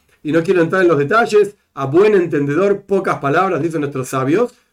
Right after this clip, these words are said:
por ejemplo, el cristianismo es una especie de Shituf, en donde está el, el, el papá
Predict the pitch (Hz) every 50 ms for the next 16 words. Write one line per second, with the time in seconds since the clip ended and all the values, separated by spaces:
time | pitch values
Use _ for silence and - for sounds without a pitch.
0 | _ _ - 196 185 185 190 - - 247 302 277 - 208 165 165 165 214 208 190
1 | - 240 240 302 311 240 190 185 202 196 202 208 214 170 135 - _ _ _ -
2 | 381 285 - - - 277 269 330 370 339 302 302 285 - - _ _ _ - -
3 | - - 269 302 294 - 208 139 135 - _ _ _ _ _ _ _ _ _ _
4 | _ _ _ _ _ _ _ _ 196 226 254 277 320 311 - 349 359 370 359 349
5 | 349 339 339 339 339 339 339 330 349 349 349 330 311 277 247 240 - 302 349 359
6 | 370 370 370 370